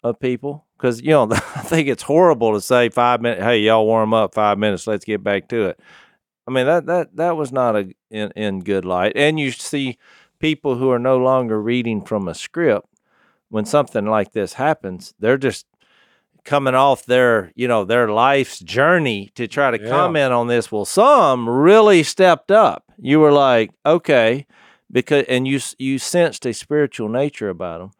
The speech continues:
Speaker 1: But then you saw others that were just literally like a deer in the headlights.
Speaker 2: Reality sometimes is a shocking thing, but, uh, uh, life is short and full of trouble. I mean, it, there's a lot of ways you can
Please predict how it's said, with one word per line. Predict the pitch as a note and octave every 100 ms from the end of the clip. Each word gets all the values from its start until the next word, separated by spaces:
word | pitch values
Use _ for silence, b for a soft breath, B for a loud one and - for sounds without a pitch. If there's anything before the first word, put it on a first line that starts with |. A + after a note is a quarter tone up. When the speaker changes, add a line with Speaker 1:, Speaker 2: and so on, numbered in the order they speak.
| b b
Speaker 1:
But | -
then | - C#3
you | D3
saw | D3+ E3+ C3+
others | C3 F3+ E3+ B2+ A2
that | A#2+ A2
were | F#2 A2
just | G#2 A#2+ -
literally | A#2+ C3+ G#2+ G2
like | G2 F2+
a | E2
deer | G#2+ G#2
in | E2+
the | D2+
headlights. | G#2 D#2+ C2+ B1+ - - _ _
Speaker 2:
Reality | _ B2 D3 D3 E3+ F3+ - C#3
sometimes | - D3 D3 B2+ D3 D3+ D3+ B2+ B2+
is | A#2
a | A2+
shocking | - D3+ C#3+ - A#2+
thing, | - D3 B2 A#2 G#2
but, | A2 -
uh, | A2+ G#2+ - _ _ _ _
uh, | G#2
life | G2 G#2+ C3 -
is | A2
short | - D#3 D3 D#3+
and | F#2+
full | - C#3+
of | B2
trouble. | - E3 B2 G#2+
I | A2+
mean, | A#2 A2+
it, | A#2 - _ _ _ _
there's | B2
a | A2+
lot | A2 C3 C#3+
of | C3+
ways | D3 E3+ D3 B2+ A2
you | C3
can | - G#2+